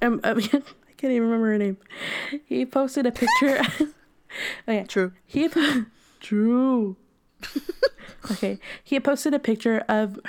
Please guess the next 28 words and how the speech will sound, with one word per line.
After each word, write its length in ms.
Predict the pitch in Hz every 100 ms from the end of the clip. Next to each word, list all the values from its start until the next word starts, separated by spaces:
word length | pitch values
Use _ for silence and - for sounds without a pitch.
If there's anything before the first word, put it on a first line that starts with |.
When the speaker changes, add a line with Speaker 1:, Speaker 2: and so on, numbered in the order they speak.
| -
Speaker 1:
her 160 | 214
and 220 | 214 233 214
True, 440 | - 202 202 208 - - -
and 140 | 220 190
he 180 | 220
said, 340 | 196 220 214 -
like, 300 | 202 202 - - - - -
"Happy 200 | 233 208
birthday. 400 | 277 277 277 269
You're 180 | 226 220
the 80 |
most 220 | 214 214 -
beautiful 320 | 240 233 233
human 340 | 220 214 208
I've 160 | 196 196
ever 200 | 208 202
met 180 | 202 -
inside 360 | 247 240 247 240
and 100 | 202
out. 320 | 196 202 208
Thank 180 | 202 208
you 60 |
for 120 | 196
being 220 | 190 208 196
an 80 |
amazing 380 | 202 202 190 185
mom." 360 | 220 254 247
Speaker 2:
Yeah. 120 | 254